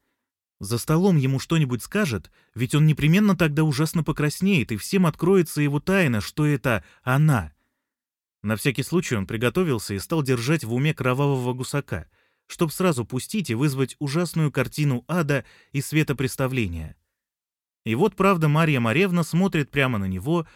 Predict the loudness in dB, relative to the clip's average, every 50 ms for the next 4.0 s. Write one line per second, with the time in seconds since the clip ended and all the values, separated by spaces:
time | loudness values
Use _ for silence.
0 | _ _ _ _ _ 0 2 2 2 2 0 -2 -2 -2 -4 -8 -10 -10 -12 -12
1 | -12 -14 _ _ _ _ _ _ _ _ _ _ _ _ _ _ _ -10 -8 -8
2 | -8 -8 -10 -10 -8 -6 -4 -2 -2 -2 -2 -2 -4 -6 -8 -10 -10 -8 -8 -8
3 | -6 -6 -4 -4 -4 -4 -4 -6 -6 -6 -6 -6 -6 -6 -6 -4 -4 -4 -6 -8